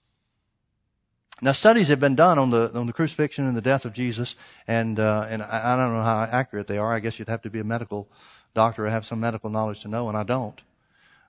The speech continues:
But, uh, I've seen it said or read that it has been, uh, uh, written, documented, researched,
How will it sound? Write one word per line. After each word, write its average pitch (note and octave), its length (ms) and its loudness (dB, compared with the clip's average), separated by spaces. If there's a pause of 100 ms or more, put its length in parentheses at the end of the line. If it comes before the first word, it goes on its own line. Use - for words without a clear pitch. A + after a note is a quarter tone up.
But, A2+ 320 -2
uh, A2 200 0
I've A2+ 140 -2
seen D3+ 220 -2
it A2 120 -4
said C3+ 580 0 (100)
or A2 140 -4
read A#2+ 540 0
that A#2 160 -2
it A2+ 160 -4
has A2+ 240 -4
been, A2 340 -6
uh, G#2 180 -6 (280)
uh, G#2 280 -10
written, C3 460 -2
documented, A#2+ 680 0 (140)
researched, A#2+ 640 -8